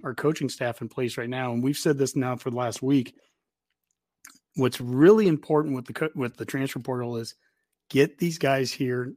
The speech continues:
now for the offseason. Waiting till May and getting a guy in here after spring where he only has,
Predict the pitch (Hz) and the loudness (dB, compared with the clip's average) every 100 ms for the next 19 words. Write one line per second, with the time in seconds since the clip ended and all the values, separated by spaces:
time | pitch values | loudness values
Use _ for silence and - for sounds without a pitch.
0 | _ 117 120 117 113 117 - - - 139 | _ -6 -4 -4 -4 -8 -14 -20 -2 0
1 | 123 123 120 113 117 117 - 104 95 92 | 0 -2 -4 -4 -2 -4 -6 -10 -12 -16
2 | _ _ _ _ _ - 127 160 196 185 | _ _ _ _ _ -4 2 4 6 4
3 | - 156 135 127 131 123 117 127 _ _ | 4 4 6 4 0 -2 -8 -12 _ _
4 | _ _ 131 117 131 143 123 127 131 127 | _ _ -4 -2 0 0 -2 -4 -6 -6
5 | 127 120 - 117 127 - - - 127 131 | -8 -10 -8 -8 -6 -8 -10 -6 -4 -2
6 | 131 123 120 139 139 123 | -2 -2 -6 -4 -4 -6